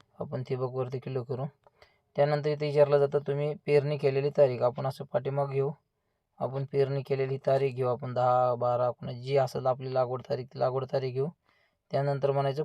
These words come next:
पुढे जा, ह्या बटनवरती क्लिक करू. पुढे जा नंतर बटनवर क्लिक केल्यानंतर असं आपल्याला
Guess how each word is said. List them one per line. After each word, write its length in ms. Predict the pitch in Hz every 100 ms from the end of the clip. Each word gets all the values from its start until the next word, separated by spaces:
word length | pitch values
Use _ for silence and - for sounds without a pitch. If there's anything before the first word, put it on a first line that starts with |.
| -
पुढे 240 | 147 143 123
जा, 120 | 117
ह्या 160 | 123 127
बटनवरती 520 | 135 131 131 127 143
क्लिक 320 | - 160 -
करू. 180 | 139 120 - _ _ _ _ _ -
पुढे 180 | 160
जा 100 | 160
नंतर 300 | 156 151 147
बटनवर 360 | 147 143 151 143
क्लिक 280 | 143 147 143
केल्यानंतर 360 | 143 143 139
असं 180 | 135 -
आपल्याला 340 | 135 131 135